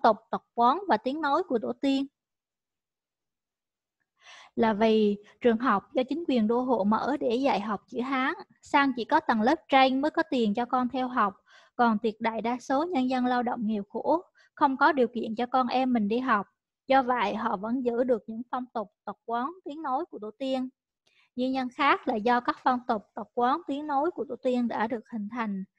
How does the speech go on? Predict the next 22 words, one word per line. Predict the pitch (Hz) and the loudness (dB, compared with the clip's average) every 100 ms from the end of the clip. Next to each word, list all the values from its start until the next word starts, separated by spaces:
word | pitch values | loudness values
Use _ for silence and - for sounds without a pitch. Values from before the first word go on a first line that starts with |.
| _ _ | _ _
xác | - 330 | -10 -8
định | - 226 208 | -6 -8 -10
vững | 240 226 | -12 -4
chắc | 320 - - | -4 -4 -8
từ | 220 | -6
lâu | 220 | -4
đời, | 233 233 208 196 - | -4 -2 -2 -6 -8
nó | 247 | -8
đã | 269 | -6
trở | 240 240 | -8 -12
thành | 269 247 208 220 | -8 -6 -6 -8
đặc | 240 285 _ | -10 -12 _
trưng | 254 240 | -6 -4
riêng | 262 240 | -4 -6
của | 240 | -8
người | 233 233 202 | -8 -6 -4
Việt, | 196 185 _ _ _ | -4 -6 _ _ _
bản | - 233 | -6 -6
sắc | - 330 - | -2 -2 0
dân | 254 247 | -4 -4
tộc | 233 190 | -6 -8
Việt | - 208 | -6 -6